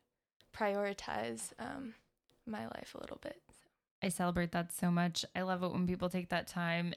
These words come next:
Speaker 2: I mean, what a wild four years it's been, and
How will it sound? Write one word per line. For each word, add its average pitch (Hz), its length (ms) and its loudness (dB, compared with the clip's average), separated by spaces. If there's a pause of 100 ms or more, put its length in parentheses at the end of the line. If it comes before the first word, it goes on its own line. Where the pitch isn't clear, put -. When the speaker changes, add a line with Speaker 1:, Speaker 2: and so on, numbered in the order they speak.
Speaker 2:
I 185 80 2
mean, 175 440 2 (800)
what 214 200 0
a 196 80 2
wild 156 500 -2 (260)
four 143 420 -8 (220)
years 139 560 -4
it's 156 200 -14
been, 95 360 -4
and 170 300 -6